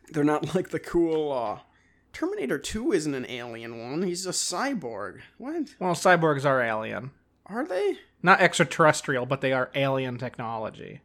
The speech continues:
Speaker 1: Huh.
Speaker 2: As an unknown to us.
Speaker 1: I hate that your internet sucks only when I use it. <laughs>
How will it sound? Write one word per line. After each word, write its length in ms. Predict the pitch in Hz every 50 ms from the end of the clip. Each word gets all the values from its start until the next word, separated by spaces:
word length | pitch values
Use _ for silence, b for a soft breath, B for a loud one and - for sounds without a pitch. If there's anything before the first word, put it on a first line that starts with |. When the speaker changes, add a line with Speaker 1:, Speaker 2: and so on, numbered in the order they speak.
| _ _ _
Speaker 1:
Huh. 340 | _ - - - 247 - - - 156
Speaker 2:
As 120 | 143 131
an 120 | 147 147 -
unknown 540 | 180 156 156 156 151 147 139 139 135 131 123
to 220 | - - 135 127
us. 480 | 120 120 87 - - - - - - - _ _ - -
Speaker 1:
I 80 | 202
hate 200 | 208 247 320 381
that 100 | - 269
your 140 | 214 185 143
internet 380 | 151 160 160 156 147 123 - -
sucks 680 | - - - 160 139 135 - - - - - - - _ _ _ -
only 240 | 147 147 147 143 135
when 140 | 131 120
I 100 | 120 123
use 300 | 123 120 113 107 101 -
it. 120 | 107 110 - -
<laughs> 60 | _